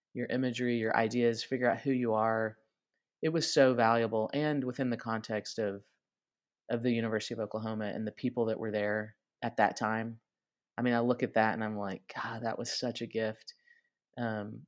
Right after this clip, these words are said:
the people that were just, you know, they didn't have a choice. They had to be a part of my process. Um, so the, you know, that,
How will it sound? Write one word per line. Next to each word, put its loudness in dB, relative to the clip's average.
the -6
people -2
that 0
were -2
just, -8
you 0
know, 2
they 8
didn't 4
have 4
a 4
choice. 2
They 4
had 4
to -2
be 0
a 0
part 0
of -2
my -4
process. -2
Um, 0
so 6
the, 2
you -2
know, 0
that, 4